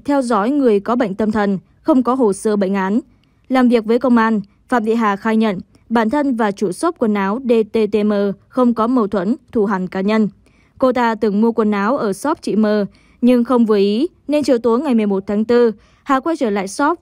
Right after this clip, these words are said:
và yêu cầu được đổi quần áo, song chị M không đồng ý. Có thể đối diện án tử hình.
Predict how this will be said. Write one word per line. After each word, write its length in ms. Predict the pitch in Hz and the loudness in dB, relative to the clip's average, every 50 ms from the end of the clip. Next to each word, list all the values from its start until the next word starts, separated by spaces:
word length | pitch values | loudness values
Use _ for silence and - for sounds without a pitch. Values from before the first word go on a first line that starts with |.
| _ - | _ -6
và 80 | 220 | -4
yêu 220 | 196 - 233 240 226 | -2 0 0 0 0
cầu 260 | - 226 220 202 202 | 0 -2 0 0 0
được 240 | 202 208 196 202 214 | 0 -2 -4 0 0
đổi 180 | 220 208 185 | 2 2 2
quần 200 | - 202 202 202 | 0 -2 -2 -2
áo, 280 | 208 202 196 202 240 339 - _ _ _ _ | 0 0 0 0 -2 -2 -4 _ _ _ _
song 200 | - 277 247 233 | -2 0 0 0
chị 140 | 240 220 | 0 2
M 100 | 208 220 214 208 196 185 | 2 2 2 0 -2 -4
không 220 | - 233 220 214 | -4 -4 -2 -2
đồng 140 | 196 196 185 | -2 -2 -2
ý. 280 | 190 190 196 208 254 320 _ _ _ _ _ _ _ _ _ _ _ _ _ _ _ - | -2 -2 -2 -2 -4 -6 _ _ _ _ _ _ _ _ _ _ _ _ _ _ _ -2
Có 140 | - 277 330 | 0 0 2
thể 200 | 370 330 233 214 | 4 4 4 4
đối 180 | 208 214 262 | 4 2 2
diện 200 | 269 294 254 208 - | 2 0 -2 -2 -2
án 240 | - 196 208 226 294 | -2 -2 -2 -2 -2
tử 160 | - 294 196 | -2 -2 -2
hình. 260 | 208 214 202 196 190 | 0 0 -2 -2 -4